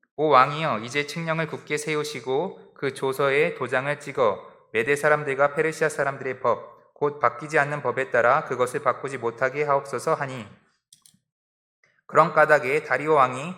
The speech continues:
그 조서와 칙령에 도장을 찍으니라. 그런데 다니엘은 그 조서에 도장이 찍힌 것을 알고도 자기 집에 들어가 자기 방에서 예루살렘을 향하여 창문을 열고 전에 하던 대로 하루에 세 번씩 무릎을 꿇고 기도하며 자기 하나님 앞에서 감사를 드리더라.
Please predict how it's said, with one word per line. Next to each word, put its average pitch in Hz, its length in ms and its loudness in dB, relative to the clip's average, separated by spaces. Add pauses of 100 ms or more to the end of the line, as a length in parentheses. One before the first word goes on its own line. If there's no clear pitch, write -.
(140)
그 139 140 -8
조서와 127 460 2
칙령에 143 480 -6
도장을 123 440 -4
찍으니라. 113 540 -6 (760)
그런데 165 340 2
다니엘은 147 720 -2
그 131 160 -6
조서에 135 420 -2
도장이 131 460 -4
찍힌 156 320 -12
것을 139 200 -2
알고도 120 640 0 (220)
자기 135 300 -2
집에 147 240 -2
들어가 120 440 2
자기 127 300 -6
방에서 127 640 -2 (260)
예루살렘을 151 600 0
향하여 110 420 -2
창문을 160 500 -4
열고 117 640 -2 (160)
전에 135 240 -2
하던 151 320 0
대로 117 340 -2 (120)
하루에 151 240 4
세 147 240 -2
번씩 143 760 -6
무릎을 139 440 -4
꿇고 147 880 -4
기도하며 123 580 2
자기 123 240 -4
하나님 156 340 -2
앞에서 123 420 -4
감사를 127 480 -4
드리더라. 104 540 -6